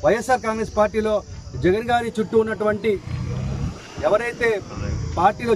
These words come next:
చురుకుగా పనిచేస్తున్నారో, ఎవరైతే ఈ ప్రభుత్వాన్ని ప్రశ్నిస్తున్నారో, ఎవరైతే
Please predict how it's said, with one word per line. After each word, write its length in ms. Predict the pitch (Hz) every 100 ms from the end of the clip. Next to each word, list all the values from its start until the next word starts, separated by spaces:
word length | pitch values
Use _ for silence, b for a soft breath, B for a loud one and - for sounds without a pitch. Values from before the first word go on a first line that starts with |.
| -
చురుకుగా 360 | 220 233 240 233 208
పనిచేస్తున్నారో, 680 | 220 220 185 214 220 226 - - - - - - 147
ఎవరైతే 440 | 196 247 240 247 240 202 - - 196
ఈ 40 | 190
ప్రభుత్వాన్ని 520 | 196 226 - 240 233 -
ప్రశ్నిస్తున్నారో, 760 | 190 190 247 - 240 226 226 240 - - - - - 147 196
ఎవరైతే 400 | 247 247 202